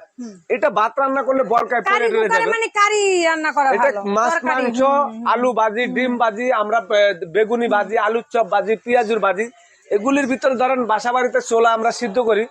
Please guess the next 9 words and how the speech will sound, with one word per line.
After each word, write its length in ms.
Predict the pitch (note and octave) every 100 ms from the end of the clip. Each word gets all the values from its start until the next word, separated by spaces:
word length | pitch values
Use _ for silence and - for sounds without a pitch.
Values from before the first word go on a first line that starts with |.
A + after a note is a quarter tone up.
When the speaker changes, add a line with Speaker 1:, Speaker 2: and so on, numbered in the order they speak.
| _ _ - -
Speaker 2:
অনেক 200 | A3+ B3
সময় 240 | - B3 B3+
আমরা 240 | A3+ A#3
বিভিন্ন 360 | F#3 G3+ C4+ C#4
ধরনের 360 | C#4 C4+ C4 B3+
আপনার 280 | A#3 B3+ G#3
মাছ 220 | A3 A3
ভুনা 300 | D#3 G#3 A#3+
করি, 200 | A#3 G3+